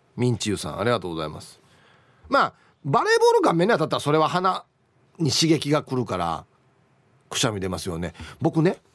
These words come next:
あの、本当に多分、鼻炎なんだろうね。あの、メイクさんがメイクするじゃないですか。このメイクの、なんだあれ、ファンデーションか。を塗るっつってから、この鼻の周りを、鼻触るでしょ。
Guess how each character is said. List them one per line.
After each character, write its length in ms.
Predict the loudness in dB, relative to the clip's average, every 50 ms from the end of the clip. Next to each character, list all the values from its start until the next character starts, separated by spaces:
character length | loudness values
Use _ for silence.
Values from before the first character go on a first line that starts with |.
| _ _
あ 120 | -4 -4
の、 100 | -2 0
本 200 | 0 0 -2 0
当 120 | -2 -4
に 80 | -4 -2
多 100 | -2 0
分、 200 | 0 -2 -2 -6 -10 _ _ _ _ _ -4 -2
鼻 140 | 2 2 4 4 4 2 0 -2 -4 -4 -4 -4 -4 -4 -6 -8 -4
炎 100 | -2 0
な 100 | 2 2
ん 200 | 2 0 0 0
だ 100 | 0 0
ろ 120 | -2 -4
う 60 | -2
ね。 220 | -2 -2 -2 -2 -6 _ _ _ _ _ _ _ _ _ _ _ _ _ _ _ _ _ _ -2
あ 120 | 0 2
の、 140 | 2 2 2
メ 280 | 2 2 2 4 4
イ 60 | 2 2
ク 140 | 0 -4
さ 200 | -2 0 0 0
ん 60 | 0 -2
が 80 | 0
メ 160 | 2 2 2
イ 40 | 2
ク 80 | 0 -2
す 100 | -2 -2
る 60 | -2
じ 60 | -2
ゃ 40 | -2
な 40 | -4
い 20 |
で 40 | -8
す 60 | -12
か。 160 | -14 -18 -18 -18 _ _ _
こ 120 | 0 0
の 40 | 2 2
メ 240 | 2 0 0 0
イ 40 | -2
ク 140 | -2 -2 0
の、 580 | 0 2 0 0 -2 -4 -4 -2 -2 -4 -4 -8 _ _ _ _ _
な 160 | -4 -4 -2
ん 60 | 0
だ 120 | 0 0 -2
あ 40 |
れ、 160 | -2 -4 -12 -18 _ _
フ 80 | -4 -2
ァ 20 |
ン 100 | -2 0
デ 120 | 0 0 0
ー 20 |
シ 100 | 0 -2
ョ 40 | -4
ン 60 | -4
か。 140 | -6 -10 -12 -12 _ _ _ _ -2
を 80 | 2
塗 120 | 2 4 4
る 60 | 4
っ 40 | 2
つ 100 | 0 -4
っ 40 | -8
て 100 | -8 -4
か 100 | -4 -4
ら、 80 | -4
こ 100 | -4 -4
の 140 | -4 -6 -6 -10 -16 -20 -12 -4
鼻 280 | -2 0 2 2 0
の 120 | 2 0 0
周 260 | 0 0 0 -2 -4
り 80 | -6
を、 160 | -6 -6 -8 -10 _ _ _ _ _ _ _ _ _ _
鼻 340 | -6 -2 0 0 2 0 -2
触 360 | -2 0 0 2 2 2 0
る 80 | -2 -4
で 80 | -10 -14
し 80 | -16
ょ。 80 | -18